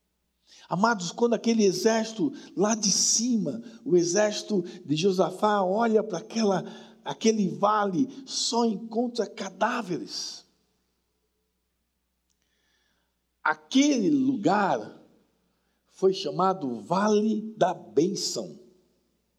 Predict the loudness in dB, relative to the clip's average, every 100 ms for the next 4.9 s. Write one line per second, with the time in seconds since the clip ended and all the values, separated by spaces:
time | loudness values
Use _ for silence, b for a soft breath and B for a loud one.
0 | _ _ _ _ _ _ _ _ _ _
1 | _ _ _ _ _ _ _ _ _ _
2 | -2 4 4 4 4 2 2 2 2 4
3 | 4 4 2 0 0 0 0 0 0 2
4 | 2 2 2 2 2 2 0 -4 -12